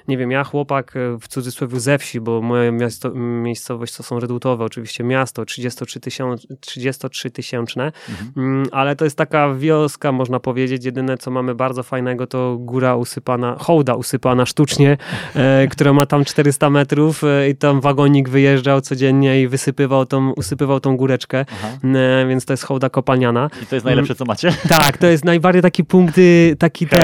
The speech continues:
Speaker 2: Charakterystyczny.
Speaker 1: charakterystyczny, no
Speaker 2: Okej.
Speaker 1: i jeszcze herb. Herb mamy przepiękny, mamy grabie,
Speaker 2: Mhm.
Speaker 1: e, górnicze, nie? Nie ten rolniczy, ale górnicze grabie, które też każdy mówi,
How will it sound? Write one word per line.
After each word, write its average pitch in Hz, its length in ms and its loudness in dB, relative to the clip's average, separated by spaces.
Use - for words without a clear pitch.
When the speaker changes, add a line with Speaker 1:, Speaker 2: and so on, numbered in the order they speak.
Speaker 2:
Charakterystyczny. 135 440 4
Speaker 1:
charakterystyczny, 165 600 4
no 180 60 8
Speaker 2:
Okej. 175 100 4
Speaker 1:
i 175 40 8
jeszcze 175 240 4
herb. 120 340 -2
Herb 156 280 0
mamy 151 360 4
przepiękny, 151 640 2
mamy 135 220 -2
grabie, 127 640 2
Speaker 2:
Mhm. 120 180 -6
Speaker 1:
e, 120 60 2
górnicze, 143 540 4
nie? 135 400 4
Nie 143 420 4
ten 139 220 2
rolniczy, 139 440 2
ale 131 160 0
górnicze 135 460 0
grabie, 131 480 2
które 135 200 -2
też 127 160 -10
każdy 131 240 -12
mówi, 117 140 -16